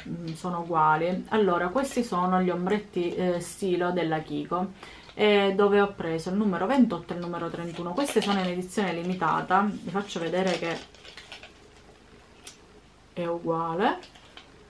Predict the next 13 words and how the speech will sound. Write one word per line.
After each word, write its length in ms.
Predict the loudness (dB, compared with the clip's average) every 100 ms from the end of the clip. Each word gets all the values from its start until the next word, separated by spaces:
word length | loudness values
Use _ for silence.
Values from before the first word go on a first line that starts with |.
| -20 -12
lo 140 | -2 0
rimetto 480 | 2 0 -2 -4 -2
qua 180 | 2 2
perché 360 | 0 -6 -8
questo 320 | -6 -8 -6 -6
è 140 | -6
nuovo, 540 | -6 -4 -2 0 0
e 140 | 0 -2
poi 120 | -2 -2
ho 40 |
preso 420 | -2 -6 -4 -4
un 100 | 0
altro 480 | 2 0 -2 -2 -2